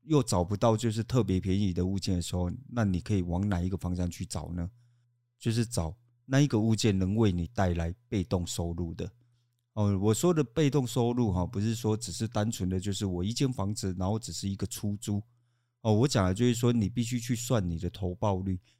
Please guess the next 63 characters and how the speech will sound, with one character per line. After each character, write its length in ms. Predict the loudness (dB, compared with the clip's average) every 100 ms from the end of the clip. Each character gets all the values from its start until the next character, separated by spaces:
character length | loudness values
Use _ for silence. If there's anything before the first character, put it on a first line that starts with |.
| _
因 140 | 0 4
为 120 | 4
毕 260 | 2 -2 0
竟 260 | 0 0
现 220 | 0 0
在 100 | 0 0
就 120 | -2
是 180 | -2 -2
一 60 |
个 120 | -2
低 340 | -4 -2 0 2
利 240 | 0 0 0
低 180 | 0 2
息 320 | 0 0 -4
的 100 | -4
时 280 | -6 -6 -4
代， 200 | -2 -4 _ _ _ -4
我 140 | 0
相 180 | 2 2
信 160 | 2
没 180 | 4 4
有 140 | 4 4
人 180 | 2 0
会 100 | 0
想 240 | -2 -2
要 120 | -2
把 220 | -2 -6
钱 220 | -6 -6 -4
放 200 | -4 -4
在 180 | -2
银 260 | -4 -4 -4
行， 160 | -4 -6 _ _ 0
因 120 | 4
为 120 | 4
那 120 | 4
个 100 | 0
利 240 | 0 0 0
率 200 | -2 -4 -2
太 180 | -2
低 360 | 0 0 0 0
了。 120 | -2 -6 _ _ _ _
哦， 120 | 0
所 180 | 2 4
以 80 | 4
你 220 | 4 2
如 200 | 2 0
果 200 | 2 2
有 200 | 2 2
想 280 | 0 -2 -2
要 160 | 0 0
把 220 | -2 -2
你 240 | -2 -2
的 160 | -2 -4
资 240 | -2 -2
金 240 | 0 0 0
做 220 | 2 2
一 80 | 2
个 100 | -2
有 240 | -2 -4
效 180 | -2 -4
的 120 | -4
配 240 | -4 -4 -4
置， 260 | -4 -6